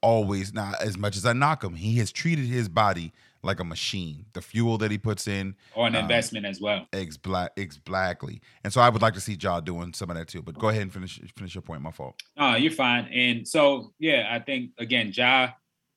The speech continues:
Speaker 2: has heard the, the last couple of weeks and was like, "All right, these dudes ain't talking about me enough. I gotta go ahead and let me, let me put myself back in the game," especially post, <clears throat> post All-Star game and everything like that. And while, um, before I get your kind of take on, on all of that Ja stuff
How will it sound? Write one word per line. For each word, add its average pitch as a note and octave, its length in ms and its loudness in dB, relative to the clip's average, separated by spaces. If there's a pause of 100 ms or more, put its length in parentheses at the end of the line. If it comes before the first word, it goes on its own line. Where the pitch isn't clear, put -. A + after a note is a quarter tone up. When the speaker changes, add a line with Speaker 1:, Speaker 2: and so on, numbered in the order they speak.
(240)
Speaker 2:
has A#2+ 240 0
heard C3+ 340 6
the, A#2 320 -2
the A2+ 100 -8
last B2 380 2
couple A#2+ 200 -4
of A#2 40 -6
weeks A#2+ 240 -2
and A#2 80 -6
was G#2+ 60 -10
like, A2 160 -2
"All C3+ 80 4
right, G2+ 240 2
these C3 160 0
dudes A#2+ 260 -2
ain't A2 200 -4
talking G#2+ 240 -4
about G2+ 200 -2
me F#2+ 140 0
enough. F#2+ 340 -2
I G2+ 100 -6
gotta G2 340 -2 (320)
go A#2 140 0
ahead G#2 220 2
and G#2+ 120 -4
let C3+ 100 2
me, C3 400 2
let A#2+ 80 -2
me B2+ 80 2
put G2+ 180 -6
myself G2 360 -6
back F#2 240 -4
in F2+ 60 -8
the F2 60 -10
game," G2 300 -2
especially B2 360 0
post, A2+ 360 -6 (200)
<clears throat> - 160 -10
post A2+ 280 -4
All-Star G#2+ 440 -2
game G2 260 -4
and F#2 80 -4
everything F#2+ 260 -10
like F#2 160 -8
that. F2+ 160 -8 (400)
And C3+ 140 6
while, C3+ 340 4 (460)
um, G#2+ 500 0 (140)
before C#3 240 2
I C#3 60 6
get C3 180 2
your C3 80 0
kind B2+ 200 2
of A#2 80 -2
take B2+ 200 0
on, B2+ 240 2
on B2+ 200 -2
all A#2+ 200 0
of A2+ 60 -6
that A2 180 -4
Ja A#2+ 180 2
stuff A#2 320 -2